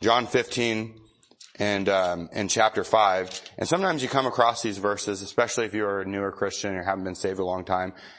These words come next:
and you're like, "I don't know. I mean, the Bible says it, but is that really true? I feel like I can do a lot of stuff," you know. That's been me younger in the faith. But John chapter fifteen and verse five, "I am the vine, you are the branches. He that abideth in me and I in him,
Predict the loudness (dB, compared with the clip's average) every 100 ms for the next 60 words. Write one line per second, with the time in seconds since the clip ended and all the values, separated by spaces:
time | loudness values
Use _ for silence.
0 | -6 -2 2 4 4 2 -6 -20 -20 -20
1 | _ _ _ _ 4 4 4 0 0 0
2 | 2 4 4 2 0 0 -2 0 2 2
3 | 0 0 0 2 0 0 0 -2 -4 -2
4 | -2 -4 -4 -4 -4 -4 -4 -6 -12 -2
5 | 2 2 2 2 0 0 -2 -8 -12 -2
6 | 0 2 0 -2 -4 -14 -20 -20 _ -4
7 | -2 0 2 2 0 -6 -16 -20 _ _
8 | _ 2 2 -2 -18 -20 _ _ -10 0
9 | 2 4 2 2 2 2 0 0 0 -2
10 | -2 -2 6 8 8 4 0 -12 -4 4
11 | 4 4 2 6 6 4 2 0 0 0
12 | 0 0 -2 -2 -2 0 0 2 4 4
13 | 0 -2 -2 0 0 2 0 -2 -2 -2
14 | -4